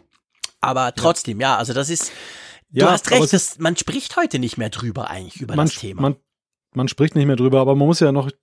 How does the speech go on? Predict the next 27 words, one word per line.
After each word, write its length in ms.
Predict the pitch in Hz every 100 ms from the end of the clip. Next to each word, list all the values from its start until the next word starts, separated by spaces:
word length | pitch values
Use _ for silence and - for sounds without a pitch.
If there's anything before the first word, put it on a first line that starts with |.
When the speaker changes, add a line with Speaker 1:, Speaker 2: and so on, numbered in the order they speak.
| -
Speaker 2:
weil 200 | 127 131
du 60 |
gerade 260 | 127 131 131
den 100 | 127
Batteriezustand 680 | 127 123 120 135 143 135 123
angesprochen 500 | 123 131 - 123 113
hast, 140 | 117
man 100 | 120
muss 140 | 120 127
ja 80 | 127
noch 100 | 120
dazu 300 | 127 - 131
erwähnen, 400 | 117 127 123 120 - -
dass 160 | - 123
ja 80 | 131
in 60 |
einem 140 | 123 113
globaleren 500 | 127 123 135 131 127
Maßstab 400 | 127 135 131 127
auch 220 | 123 120
ja 180 | 135 131
überhaupt 540 | - 120 110 151 -
diese 260 | 127 113 120
erweiterten 580 | 120 120 139 139 - 117
Ba-, 240 | 127 127
Batteriemanagementfunktionen 2000 | 127 131 117 147 131 131 131 - 127 123 - 139 - - 135 131 - 135 131 127
in 80 | 127